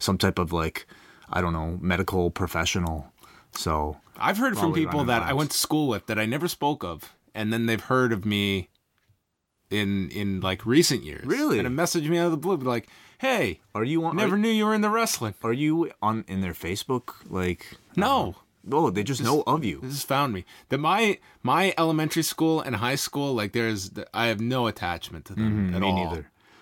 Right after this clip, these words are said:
Speaker 1: Although I did, uh, run
Speaker 2: This
Speaker 1: into
Speaker 2: year would be our fifteen year, uh,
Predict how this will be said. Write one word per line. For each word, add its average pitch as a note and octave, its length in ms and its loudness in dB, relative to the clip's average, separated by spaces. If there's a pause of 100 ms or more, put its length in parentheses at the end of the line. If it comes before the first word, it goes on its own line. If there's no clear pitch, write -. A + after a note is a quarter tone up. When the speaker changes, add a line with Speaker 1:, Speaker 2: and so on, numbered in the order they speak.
(140)
Speaker 1:
Although C#3 240 4
I B2 100 4
did, C#3 360 0
uh, F#2+ 160 0
run G#2 180 2
Speaker 2:
This A#2 160 2
Speaker 1:
into E3+ 120 2
Speaker 2:
year C3+ 140 2
would C3 140 2
be C#3+ 160 4
our C#3 120 2
fifteen F3+ 640 0
year, F3 380 2 (440)
uh, B2+ 500 2